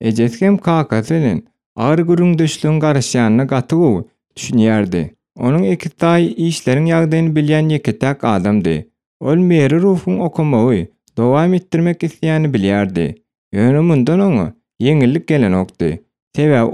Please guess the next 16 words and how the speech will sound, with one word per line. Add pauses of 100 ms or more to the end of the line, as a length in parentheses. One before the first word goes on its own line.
ol
günleriň
birinde (360)
özleriniň
ýollarynyň
hökman
aýra
düşjekdigini (260)
bilýärdi. (480)
Anna (320)
suwda
çokundylmagyny
alyp, (420)
Rebbiň
izine
ýerip,